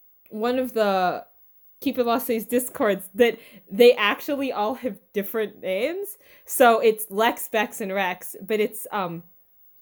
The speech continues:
Alexander, and then, uh, I forget what the other two were floated as, but they actually have full names. But those full names were chosen specifically to give them all rhyming nicknames, which I, which is incredible,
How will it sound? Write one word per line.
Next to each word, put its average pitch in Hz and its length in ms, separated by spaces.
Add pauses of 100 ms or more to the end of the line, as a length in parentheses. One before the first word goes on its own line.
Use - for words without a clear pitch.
(300)
Alexander, 233 880 (1200)
and 233 180
then, 202 580 (160)
uh, 190 460 (140)
I 226 80
forget 262 260
what 269 100
the 220 100
other 214 220
two 196 400
were 185 160
floated 185 440
as, 202 120
but 247 160
they 262 100
actually 269 280
have 254 100
full 240 320
names. 254 540 (440)
But 277 180
those 277 260
full 277 160
names 294 260
were 254 120
chosen 254 560
specifically 247 800
to 220 100
give 220 240
them 220 180
all 196 240
rhyming 180 460
nicknames, 294 640 (320)
which 262 200
I, 240 360
which 226 220
is 214 120
incredible, 175 800